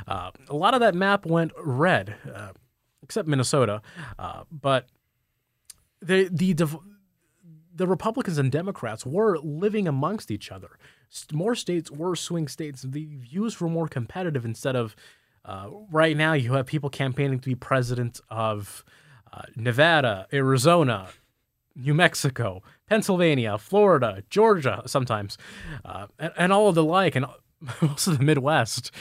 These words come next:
You have people who have no ties to their, uh, to, to a lot of, well, to be blunt, flyover country or stuff that's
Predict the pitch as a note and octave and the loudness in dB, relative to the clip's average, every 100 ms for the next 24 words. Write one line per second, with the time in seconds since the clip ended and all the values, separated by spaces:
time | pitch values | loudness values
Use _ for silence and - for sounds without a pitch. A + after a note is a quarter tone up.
0 | G#3+ G#3+ F3 C3+ D#3 F3+ F3+ E3+ - E3+ | -12 -10 -10 -2 0 2 0 -2 -8 -16
1 | E3 D#3+ C#3 A#2+ _ _ - - C3+ C3+ | -16 -10 -8 -8 _ _ -20 -20 -10 -6
2 | C3 B2+ C3+ E3+ E3+ - C#3+ C3 A#2+ A2 | -4 0 2 2 -2 -2 0 2 2 -2
3 | - B2 G#2+ A2+ A2+ A2 G#2 - - - | -6 -6 0 2 4 2 0 -6 -20 -20
4 | B2+ _ G#2+ G#2+ - D3 D#3+ _ - B2+ | -20 _ -14 -14 -12 -10 -10 _ -2 0
5 | C3 D3 C3+ A2 - _ _ _ A2 _ | 2 4 2 0 -6 _ _ _ -20 _
6 | _ _ B3 - D#3 B2+ C#3 B2 - D3+ | _ _ -14 -4 0 2 0 0 -4 2
7 | E3+ G3 E3 C3+ B2+ A2+ G#2 G#2 G2+ G2 | 6 8 8 6 4 -2 -4 -4 -6 -6
8 | - D3+ - | -6 -6 -8